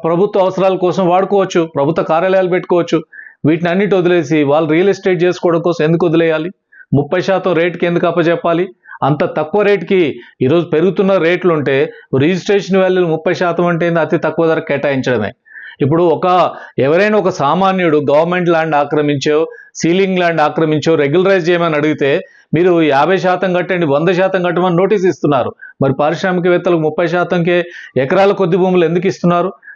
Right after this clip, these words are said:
హైదరాబాద్ సిటీలో తొమ్మిది వేల రెండు వందల ఎకరాల భూమిని ఈ రకంగా కేటాయించబోతున్నారు, ఆ రకంగా వాళ్ళు దారాదత్తం చేయబోతున్నారు. దీంట్లో ఐదు లక్షల కోట్ల స్కామ్ జరిగిందని బీఆర్ఎస్ నాయకులు విమర్శిస్తున్నారు. కానీ బీఆర్ఎస్ నాయకులు ఉన్నప్పుడు కూడా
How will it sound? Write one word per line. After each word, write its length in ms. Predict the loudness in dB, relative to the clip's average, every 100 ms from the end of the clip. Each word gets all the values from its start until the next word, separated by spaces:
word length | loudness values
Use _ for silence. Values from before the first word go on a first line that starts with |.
| -4
హైదరాబాద్ 460 | -2 0 2 2 0
సిటీలో 320 | 0 0 0 0
తొమ్మిది 320 | 0 0 2
వేల 220 | 2 2 0
రెండు 220 | -2 -2
వందల 180 | 0 0
ఎకరాల 320 | 0 0 0
భూమిని 320 | 0 0 0 0
ఈ 40 |
రకంగా 380 | -2 -2 -2 -2 -4 -14 -10
కేటాయించబోతున్నారు, 920 | -6 -2 -2 0 0 0 0 0 2
ఆ 120 | 0
రకంగా 280 | 0 0 0
వాళ్ళు 200 | 0 0
దారాదత్తం 560 | 0 0 0 -2 -2 0
చేయబోతున్నారు. 600 | 0 0 0 0 -2 -2 -8 _ -20 -6 0
దీంట్లో 300 | 0 2 2
ఐదు 200 | 2 2
లక్షల 300 | 0 0 -2
కోట్ల 340 | 0 -2 0
స్కామ్ 340 | -2 -2 -2 0
జరిగిందని 440 | -2 0 0 -2 -6 -16 _
బీఆర్ఎస్ 420 | 0 2 2 0 -2
నాయకులు 360 | -2 0 0
విమర్శిస్తున్నారు. 800 | 2 0 0 -2 -2 0 0 -2 -8 -18 -6
కానీ 160 | -2
బీఆర్ఎస్ 440 | 0 2 2 0 0
నాయకులు 320 | 0 0 0
ఉన్నప్పుడు 320 | 0 0 0
కూడా 220 | 0 2